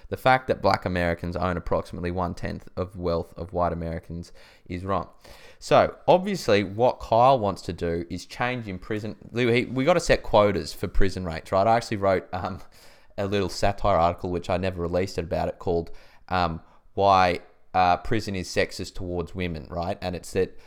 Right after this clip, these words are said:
um, the overwhelming prison population is men, and which is sexist to women, and there are men in there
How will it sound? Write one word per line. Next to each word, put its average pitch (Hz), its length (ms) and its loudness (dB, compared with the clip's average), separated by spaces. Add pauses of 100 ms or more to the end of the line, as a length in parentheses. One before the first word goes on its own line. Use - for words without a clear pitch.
(420)
um, 107 180 0
the 107 120 -2
overwhelming 104 600 0 (200)
prison 107 280 -2
population 95 840 0
is 90 220 -6
men, 98 360 -2 (340)
and 92 160 -6
which 87 140 -14
is 90 80 -12
sexist - 460 -4
to 101 60 -8
women, 90 300 -6
and 87 120 -6
there 87 140 0
are 80 40 -4
men 110 220 -2
in 101 160 -2
there 87 300 -2